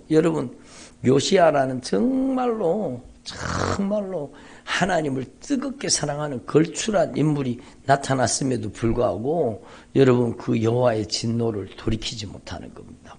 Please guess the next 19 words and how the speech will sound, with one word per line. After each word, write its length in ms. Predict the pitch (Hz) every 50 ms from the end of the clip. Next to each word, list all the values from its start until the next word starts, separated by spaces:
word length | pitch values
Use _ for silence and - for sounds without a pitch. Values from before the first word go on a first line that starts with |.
| -
그래서 360 | - - 180 190 147 - 160 - -
결국에는 760 | - - 139 147 151 156 147 147 147 131 120 131 139 139 - - - - - - - - -
여러분, 540 | - 127 120 117 113 123 123 123 117 110 95 - - - - - - - - -
음? 240 | 131 139 165 170 - - - - -
나라가, 540 | 107 104 104 107 98 95 95 95 - - - -
남유다도 1120 | - - 110 131 127 131 131 123 120 117 131 135 135 123 117 131 143 143 120 107 - - - - - - - -
여러분 340 | 123 117 117 107 104 98 95
나라가 360 | - - 80 90 90 92 95
망하잖아요. 640 | 82 82 - - - - - - - - - - - - - - - - - - - -
그러니까 600 | - - 135 127 120 117 98 - 135 127 113 110 - - - - - - - - - - - - - - - - - - - - - -
이렇게 300 | 135 135 139 - 135 127
나라가 400 | 120 120 123 131 135 123 117 113
망해서 640 | 110 110 110 113 110 110 107 - - 123 110 117
여러 220 | 123 131 135 143
민족 440 | 131 127 131 135 135 131 127 110 -
중에 220 | - 113 110 107 104
흩어질 640 | 92 - 165 147 - - 131 117 - 123 117 117
것을 340 | - 156 147 - - 170 131 131
이미 380 | 202 202 185 160 127 110 -